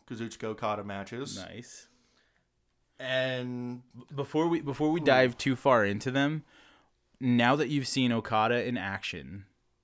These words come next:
Speaker 2: what do you think of him?
Speaker 1: I don't even know what to say. Like, I wrote, like, a full page of notes. It was a
Speaker 2: Yeah.
Speaker 1: forty-seven minute long match.
Speaker 2: Yeah.
Speaker 1: He,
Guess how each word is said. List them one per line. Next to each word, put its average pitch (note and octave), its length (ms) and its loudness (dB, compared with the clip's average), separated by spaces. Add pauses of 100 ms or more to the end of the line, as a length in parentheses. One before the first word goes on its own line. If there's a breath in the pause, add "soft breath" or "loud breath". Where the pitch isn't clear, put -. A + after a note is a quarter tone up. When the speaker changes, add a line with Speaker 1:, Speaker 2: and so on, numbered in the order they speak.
(300)
Speaker 2:
what A2 200 2
do B2+ 60 2
you C#3 120 0
think G#2+ 240 -6
of F#2 100 -6
him? E2 260 -16 (1600 soft breath)
Speaker 1:
I E3+ 380 -4 (160)
don't D3+ 300 -2
even C3 220 -2
know B2+ 160 0
what A#2+ 140 -2
to A2 80 -10
say. G#2 480 -4 (200)
Like, A2+ 360 -6 (840)
I C3 100 -4
wrote, D3+ 180 0
like, D3 100 -2
a C#3 80 -2
full C3 220 -6
page B2+ 240 -2
of G#2+ 100 -6
notes. A2 360 -6
It C3 60 -6
was C#3 100 -4
a D3+ 40 0
Speaker 2:
Yeah. - 60 -2
Speaker 1:
forty-seven B2 520 -2
minute A#2 200 -4
long A2 240 -2
match. A2 300 -2
Speaker 2:
Yeah. A2 200 -2 (1900 loud breath)
Speaker 1:
He, - 300 -18